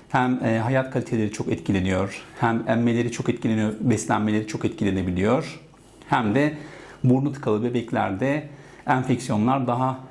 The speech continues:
hızlı bir şekilde ilerleyebiliyor. Bu açıdan da burun temizliği bizim için çok önemli. Burun temizliği yaparken, e, kullandığımız, e, genelde serum fizyolojik.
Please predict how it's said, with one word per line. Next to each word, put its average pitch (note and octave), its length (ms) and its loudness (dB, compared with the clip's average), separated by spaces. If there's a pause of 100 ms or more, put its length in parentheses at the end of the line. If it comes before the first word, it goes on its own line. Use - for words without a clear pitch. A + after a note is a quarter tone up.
(180)
hızlı B2 280 2
bir A2 100 2
şekilde F#2+ 480 -2
ilerleyebiliyor. A2 1000 0 (440)
Bu D3+ 100 6
açıdan E3 340 0
da D#3 120 -2
burun D3 200 0
temizliği C3+ 800 0
bizim C3 240 2
için D#3 200 -2
çok - 240 -4
önemli. A2 640 0 (420)
Burun F3+ 220 4
temizliği G3 400 0
yaparken, E3+ 640 0 (420)
e, C3+ 260 0
kullandığımız, C#3 960 0 (220)
e, A2+ 140 0
genelde A#2+ 440 2
serum C#3 300 0
fizyolojik. A#2+ 600 0